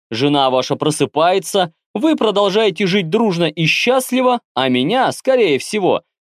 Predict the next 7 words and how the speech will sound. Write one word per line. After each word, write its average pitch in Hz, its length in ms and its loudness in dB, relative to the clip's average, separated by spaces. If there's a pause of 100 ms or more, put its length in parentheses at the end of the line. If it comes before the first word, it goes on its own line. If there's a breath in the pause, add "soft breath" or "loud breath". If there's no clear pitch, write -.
за 160 180 -2
подобное 269 580 2
в - 60 -14
тюрьму 262 400 2
отправят, 139 580 0 (220)
причём 147 640 0
пожизненно. 170 920 -2